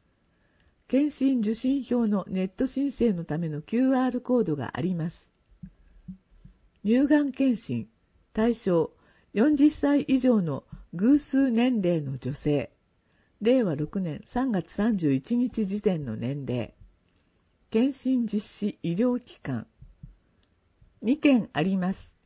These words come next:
病院名、堺病院。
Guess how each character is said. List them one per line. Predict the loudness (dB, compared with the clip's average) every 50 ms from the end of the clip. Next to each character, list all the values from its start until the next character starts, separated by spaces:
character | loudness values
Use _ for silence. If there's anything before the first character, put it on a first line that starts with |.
| _ _ _ _ _ _ _ _ _
病 | 2 4 4 4 4
院 | 2 2 0 -2 -2 -4
名、 | -2 -4 -4 -4 -8 _ _ _ _ _
堺 | _ -10 -10 -2 0 2 2 2 2 2
病 | 2 2 0 0
院。 | -4 -6 -10 -12